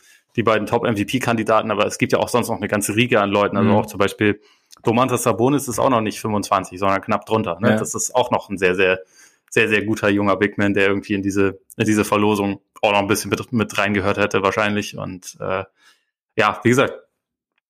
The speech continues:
Speaker 1: sehr viele interessante, spannende Spielertypen.
Speaker 2: Ja, finde ich auch, finde ich auch. Es, es, es wird sich wieder lohnen, die Spiele anzuschauen. <laughs> Oder es lohnt sich
Speaker 1: Eines
Speaker 2: immer, die
Speaker 1: Tages.
Speaker 2: Spiele anzuschauen. Ja, genau.
Speaker 1: <laughs>
Speaker 2: Gut,
Speaker 1: Ja.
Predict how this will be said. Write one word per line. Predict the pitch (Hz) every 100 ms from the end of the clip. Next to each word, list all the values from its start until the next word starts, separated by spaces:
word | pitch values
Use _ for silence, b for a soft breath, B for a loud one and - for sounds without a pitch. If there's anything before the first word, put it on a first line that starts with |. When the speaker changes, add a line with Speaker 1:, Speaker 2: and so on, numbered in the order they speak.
| _ -
Speaker 1:
sehr | 117 127
viele | - 127 117
interessante, | 104 110 - 110 107 101
spannende | - - 98 98 95
Spielertypen. | - - - 120 - _ -
Speaker 2:
Ja, | 127 - - _ _ _ _
finde | - 113
ich |
auch, | 101 - - _
finde | - 104
ich | -
auch. | - _
Es, | 117 131
es, | - -
es | 117 110
wird | 147
sich | 120 127
wieder | 117
lohnen, | 123 127
die | -
Spiele | - 113 95
anzuschauen. | 95 - - - - -
<laughs> | - - - - -
Oder | 95
es | 92
lohnt | 104 101
sich | 95
Speaker 1:
Eines | 104
Speaker 2:
immer, |
die | 98
Speaker 1:
Tages. | 104 104 -
Speaker 2:
Spiele | 110
anzuschauen. | - - - 101 -
Ja, | - -
genau. | 104 98 - B B B B
Speaker 1:
<laughs> | B 160 98
Speaker 2:
Gut, | 110 285 311
Speaker 1:
Ja. | -